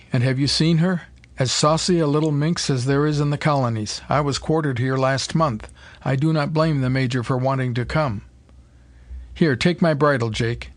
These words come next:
Tie them to the fence." There was a swift confusion of voices. Laughter. "If you should hear a pistol shot, Jake, ride quickly back and tell my lord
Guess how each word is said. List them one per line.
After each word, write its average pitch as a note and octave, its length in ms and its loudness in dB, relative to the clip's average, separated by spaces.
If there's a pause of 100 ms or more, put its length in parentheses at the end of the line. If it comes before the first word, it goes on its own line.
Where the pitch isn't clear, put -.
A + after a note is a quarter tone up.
Tie D3+ 200 2
them D3+ 180 0
to D3+ 140 -2
the C3+ 120 -2
fence." - 500 -4 (1000)
There C#3 120 0
was C3+ 160 0
a C#3 80 0
swift - 380 -2
confusion D3 560 0
of B2+ 80 -2
voices. - 560 -4 (240)
Laughter. - 480 -2 (720)
"If - 160 0
you F#3 80 4
should F3 180 2
hear E3 220 2
a C3 40 2
pistol D#3 380 0
shot, A#2 380 -2
Jake, B2 400 -4 (300)
ride C#3+ 300 2
quickly F#3 320 2
back C#3 340 0
and A#2+ 120 0
tell D#3 180 2
my D#3 140 2
lord C3 400 2